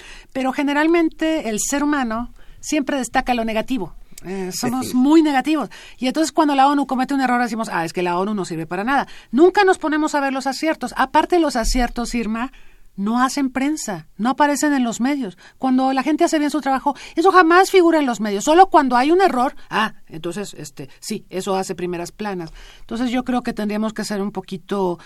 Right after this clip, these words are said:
Speaker 1: pues, eh, más conocedores de, de los temas, ir más allá de la noticia fácil, porque aparte hoy estamos lidiando con noticias falsas, y ese es otro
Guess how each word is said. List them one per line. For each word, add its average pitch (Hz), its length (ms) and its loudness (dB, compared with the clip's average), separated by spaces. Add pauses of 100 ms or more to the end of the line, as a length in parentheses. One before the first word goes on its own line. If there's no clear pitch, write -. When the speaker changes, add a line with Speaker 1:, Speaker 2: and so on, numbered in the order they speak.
(260)
Speaker 1:
pues, 170 560 -2
eh, 160 380 -4 (100)
más 240 300 2
conocedores 202 840 -2
de, 160 320 -6
de 165 100 -6
los 156 160 -8
temas, 202 320 -6
ir 294 220 2
más 277 200 -2
allá 202 380 0 (240)
de 175 160 -2
la 170 240 0
noticia 170 1000 -6
fácil, 226 420 -2 (220)
porque 170 220 -8
aparte 349 400 2
hoy 320 160 6
estamos 294 300 -2
lidiando 254 280 -2
con 240 80 -4
noticias 190 320 -6
falsas, 233 540 0
y 196 180 -4
ese 262 240 -2
es 196 120 -6
otro 202 320 -4